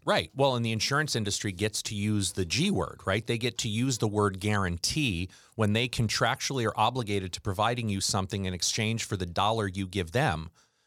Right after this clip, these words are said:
They are allowed to use the word guarantee because of that tribalism that they've created, that sense of, yeah, we're competing on a day-to-day basis.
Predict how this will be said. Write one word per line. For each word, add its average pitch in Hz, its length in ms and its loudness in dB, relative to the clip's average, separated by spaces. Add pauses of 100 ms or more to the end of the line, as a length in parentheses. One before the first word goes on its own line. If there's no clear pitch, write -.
They 120 180 0
are 156 100 4
allowed 120 340 2
to 117 60 -2
use 123 300 0
the 120 80 0
word 107 260 0
guarantee 104 520 0
because 123 560 0
of 98 160 -4
that 107 320 0
tribalism 120 800 2
that 90 140 -4
they've 98 180 2
created, 104 480 -2
that 92 180 -2
sense 120 320 0
of, 101 100 0
yeah, 131 180 2
we're 135 180 0
competing 196 580 -4
on 117 100 0
a 110 60 0
day-to-day 104 440 0
basis. - 580 -2